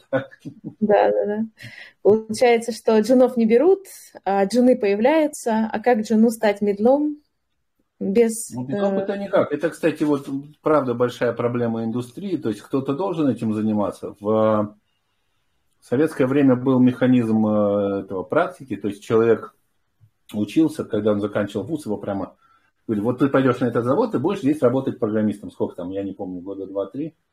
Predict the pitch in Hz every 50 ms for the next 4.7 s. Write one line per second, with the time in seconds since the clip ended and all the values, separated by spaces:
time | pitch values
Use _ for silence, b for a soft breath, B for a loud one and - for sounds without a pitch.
0 | _ _ _ _ _ _ _ _ _ _ _ _ _ - 233 233 233 247 233 _
1 | - - 117 113 - 156 190 262 320 311 262 262 - 277 240 214 170 156 151 156
2 | 165 156 139 131 127 139 135 - 113 104 - 113 110 107 98 - - 98 - -
3 | - - - 98 104 143 160 156 - 185 190 - 160 143 135 135 127 120 117 110
4 | 107 107 - _ _ 113 131 127 - - 143 139 127 127